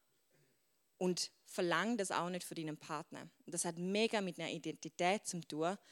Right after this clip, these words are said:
wo du jetzt schon als Single sie mega entdecken darfst. Wenn du siehst, hey, ich fühle mich weniger wert,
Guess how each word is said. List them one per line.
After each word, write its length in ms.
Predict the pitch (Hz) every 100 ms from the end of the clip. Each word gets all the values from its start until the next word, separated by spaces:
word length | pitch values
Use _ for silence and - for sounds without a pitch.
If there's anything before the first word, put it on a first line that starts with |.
| - - _
wo 120 | 170 170
du 280 | 196 208
jetzt 300 | 196 190 -
schon 120 | - 196
als 260 | 165 -
Single 320 | - 214 196
sie 180 | 170 180
mega 220 | 175 180
entdecken 480 | 165 160 175 180 190 -
darfst. 360 | 131 139 - - - - -
Wenn 140 | 190
du 80 | 196
siehst, 520 | - 208 208 240 - - _ -
hey, 300 | 196 185 -
ich 120 | 196 185
fühle 220 | - 190
mich 240 | 170 -
weniger 440 | 185 202 220 175 160
wert, 520 | 180 175 214 -